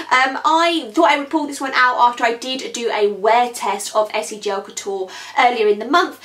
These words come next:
and it reminded me that I had this one that was an untried and unworn. Um, I put this on. It was a pretty good formula. I want to say that it's maybe, like, the cousin of Gelato by Essie, where you were getting that kind of, like,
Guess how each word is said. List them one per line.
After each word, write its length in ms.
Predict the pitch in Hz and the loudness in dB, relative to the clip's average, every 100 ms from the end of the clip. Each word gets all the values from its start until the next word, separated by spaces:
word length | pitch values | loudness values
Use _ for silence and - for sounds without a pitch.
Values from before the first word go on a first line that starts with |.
| - - | -8 -2
and 100 | 277 | 0
it 80 | 269 | 2
reminded 380 | 269 262 269 | 2 2 0
me 140 | 247 240 | -6 -2
that 100 | 240 | -2
I 60 | |
had 280 | 226 220 220 | 0 0 0
this 240 | 214 - 220 | -4 -4 -4
one 200 | 202 180 | -4 -2
that 80 | |
was 160 | 208 208 | -4 -4
an 80 | 190 - | -6 2
untried 760 | 208 202 - - 208 196 190 | 2 0 -6 -8 0 2 2
and 100 | 190 - | -2 -2
unworn. 680 | 180 190 185 180 185 202 403 | -2 -2 -10 -4 -2 0 -2
Um, 60 | 466 - - | -6 -14 -2
I 300 | 277 285 302 | 2 2 0
put 140 | 302 392 | 0 0
this 180 | 349 - | 0 2
on. 240 | 294 302 | 2 2
It 160 | 294 453 | -2 0
was 160 | 640 - 381 | 0 2 0
a 80 | |
pretty 320 | - 403 339 320 | 0 0 0 0
good 140 | 285 | -4
formula. 520 | - 226 233 240 254 | -2 0 2 2 2
I 200 | 254 285 | 4 2
want 100 | 403 | 0
to 60 | - | -2
say 120 | 330 | 0
that 80 | - | 0
it's 120 | - | -2
maybe, 180 | 233 220 | -2 0
like, 140 | 190 | -2
the 80 | 190 | -4
cousin 640 | - - 226 226 247 311 - - - | -12 0 0 2 0 -2 -6 -10 0
of 160 | 240 - | 0 0
Gelato 840 | - 233 233 233 233 - 269 254 | 2 4 6 6 4 2 0 2
by 180 | 269 254 | 2 2
Essie, 520 | 233 277 302 330 370 - | 0 -2 -2 -2 -2 -6
where 140 | - 247 | -4 -2
you 100 | 269 | -2
were 80 | 262 | -2
getting 360 | 277 277 277 | -2 -4 -2
that 180 | 233 - | -4 -2
kind 180 | 233 220 | -2 -2
of, 100 | 208 | 0
like, 260 | 202 - | 0 0